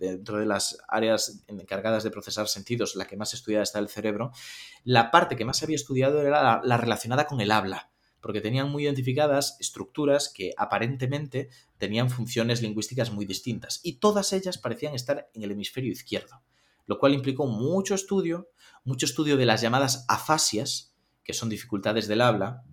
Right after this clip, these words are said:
para procesar información o para construir frases o para lo que sea, pero muy poca de las agnosias, que suelen estar relacionadas con ese otro lado,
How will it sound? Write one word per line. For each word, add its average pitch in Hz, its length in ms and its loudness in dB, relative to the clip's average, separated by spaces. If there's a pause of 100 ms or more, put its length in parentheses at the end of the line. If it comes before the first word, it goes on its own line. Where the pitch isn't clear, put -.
para 90 160 -4
procesar 98 340 -8
información 117 500 -2
o 101 80 0
para 95 200 -4
construir 98 380 -8
frases 127 420 -4
o - 20 -14
para 92 140 -4
lo 90 100 -6
que 98 80 -10
sea, 147 320 -2 (380)
pero 117 180 2
muy 160 280 -2
poca 190 340 -4
de 156 100 -2
las 120 220 0
agnosias, - 680 -4 (220)
que - 80 -4
suelen 139 220 0
estar 127 180 2
relacionadas 123 480 2
con 117 160 -6
ese 110 220 -2
otro 104 200 -4
lado, 82 300 -6